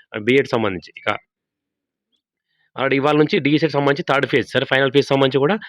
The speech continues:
ఇక్కడ ఈ నెల పద్నాలుగు పైన సంబంధించి కూడా మనకు ఫైనల్ ఫేజ్ సంబంధించి వెరిఫికేషన్ కూడా మరి ఎవరైనా గతంలో వెళ్ళే వా-, వెళ్ళని వారు వెరిఫికేషన్ చేసుకోవచ్చు అంటే ఇవ్వడం జరిగింది.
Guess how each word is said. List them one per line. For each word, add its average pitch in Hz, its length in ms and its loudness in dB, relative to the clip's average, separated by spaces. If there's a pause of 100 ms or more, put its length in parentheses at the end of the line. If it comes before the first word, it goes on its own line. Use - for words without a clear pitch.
(140)
ఇక్కడ - 200 -8
ఈ 131 80 0
నెల 127 140 2
పద్నాలుగు 127 360 0
పైన 131 160 2
సంబంధించి 131 340 -4
కూడా 143 140 -2
మనకు 131 280 0 (360)
ఫైనల్ 131 260 -2
ఫేజ్ 135 140 0
సంబంధించి 127 320 0
వెరిఫికేషన్ 120 420 -2
కూడా 147 180 0 (360)
మరి 104 140 -6
ఎవరైనా 117 300 0
గతంలో 131 320 0
వెళ్ళే 127 180 2
వా-, 135 260 0
వెళ్ళని 123 280 -2
వారు 131 200 0 (120)
వెరిఫికేషన్ 120 400 -8
చేసుకోవచ్చు 123 340 -6
అంటే 156 100 -14
ఇవ్వడం 117 220 -2
జరిగింది. 120 340 0